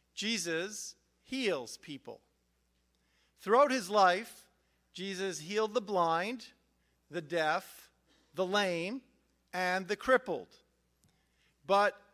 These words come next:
feeding or healing people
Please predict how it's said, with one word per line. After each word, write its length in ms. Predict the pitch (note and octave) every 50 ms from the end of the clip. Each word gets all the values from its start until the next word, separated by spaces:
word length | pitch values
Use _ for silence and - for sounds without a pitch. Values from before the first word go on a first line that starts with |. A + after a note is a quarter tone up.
| _ _ _ _ _ _ _
feeding 600 | - - - C4+ C#4 C#4 C#4 C4+ C4+ C#4 C#4 - _ _ _ _ -
or 480 | - G3+ G#3 G#3 G#3 G3+ G3+ G3+ F3+ - - _
healing 460 | - - C4 D4 E4 D#4 C#4 A#3+ F#3+
people 580 | - - F#3+ F3+ D#3+ - E3+ D3+ D3+ F3 G#3+